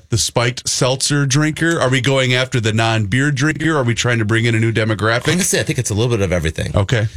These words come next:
Speaker 2: So a lot of us beer drinkers, you get beered out sometimes. You just wanna have something
Speaker 1: Totally do.
Speaker 2: different. Uh,
Speaker 1: Absolutely.
Speaker 2: you want a cocktail, you want booze or spirits, whatever you might be looking at. Seltzer has obviously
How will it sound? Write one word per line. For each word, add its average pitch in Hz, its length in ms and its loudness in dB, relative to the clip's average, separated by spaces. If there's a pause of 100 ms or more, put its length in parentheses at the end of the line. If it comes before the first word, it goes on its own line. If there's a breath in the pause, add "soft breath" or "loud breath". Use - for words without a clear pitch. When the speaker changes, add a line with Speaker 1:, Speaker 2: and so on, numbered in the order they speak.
(100)
Speaker 2:
So 110 280 -2
a - 60 -6 (360)
lot 113 140 2
of 110 100 -2
us - 440 -4 (720)
beer 110 220 2
drinkers, 107 420 0
you 95 80 2
get 85 260 -2
beered 104 220 2
out 101 200 -2
sometimes. 104 480 0
You 76 40 -2
just 95 160 -2
wanna 95 180 0
have 95 240 0
something 92 220 0
Speaker 1:
Totally 120 240 0
do. 92 80 0
Speaker 2:
different. 104 280 -2
Uh, 104 40 -2
Speaker 1:
Absolutely. 113 340 2
Speaker 2:
you 98 60 0
want 98 140 0
a 87 60 -6
cocktail, 101 480 -2
you 92 140 0
want 90 340 -2
booze 92 360 0
or 80 80 0
spirits, 98 400 -2
whatever 92 240 2
you 87 60 2
might 87 140 0
be 95 80 0
looking 90 240 0
at. 98 160 -2 (220 loud breath)
Seltzer 101 480 0
has 92 160 0 (140)
obviously 90 640 0